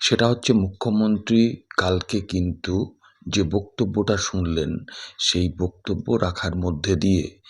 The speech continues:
আহ, ইতিমধ্যেই কিন্তু কোর্টের অবমাননা করেছেন বলে, উম, আইনজীবীরা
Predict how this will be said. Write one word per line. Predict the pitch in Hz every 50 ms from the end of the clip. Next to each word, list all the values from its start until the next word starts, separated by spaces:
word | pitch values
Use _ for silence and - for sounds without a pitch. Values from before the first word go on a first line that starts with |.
| - - - - - _ _ - -
আহ, | 90 80 73 -
ইতিমধ্যেই | - 92 - - 98 90 92 90 82 87 - 104 92 90
কিন্তু | - - 90 82 - - - -
কোর্টের | - - _ _ - 98 98 101 101 101 - 113 127 139 135 - -
অবমাননা | 95 95 95 98 92 92 87 92 92 90 90 101 113
করেছেন | - - 98 90 90 - - - 95 90 92 78
বলে, | 82 82 85 98 143 165 - - _ _ _ _ _ _ _ _ _ _ _ -
উম, | - 92 90 87 87 76 - - - - -
আইনজীবীরা | 98 101 107 110 104 95 107 104 98 107 104 90 87 98 123 135 -